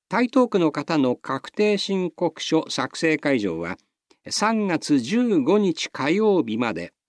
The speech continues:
東京上野税務署上野合同庁舎に開設しています。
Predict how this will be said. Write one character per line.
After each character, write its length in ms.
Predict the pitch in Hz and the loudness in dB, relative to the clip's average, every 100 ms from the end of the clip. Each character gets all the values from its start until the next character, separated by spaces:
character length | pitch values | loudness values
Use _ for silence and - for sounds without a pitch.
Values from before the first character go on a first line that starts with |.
| _ _ _ _ _ _ - | _ _ _ _ _ _ 0
東 240 | 208 214 - | 2 2 0
京 280 | 190 180 - | 4 4 2
上 200 | 123 165 | 2 4
野 160 | 160 | 4
税 260 | 131 135 131 | 4 2 2
務 180 | 120 104 | 0 -2
署 320 | - 107 - | -2 -4 -2
上 240 | 131 156 202 | 4 4 4
野 220 | 196 165 | 2 2
合 360 | - 151 208 | 4 6 6
同 280 | 208 214 202 | 6 6 6
庁 320 | - 214 185 | 4 2 4
舎 220 | 156 117 110 | 0 -2 2
に 220 | 135 151 - | 2 2 -2
開 220 | 113 113 | -2 0
設 300 | 113 - 92 | -2 -4 -8
し 80 | - | -4
て 140 | 85 | -4
い 100 | 73 | -4
ま 100 | 76 | -6
す。 180 | - | -10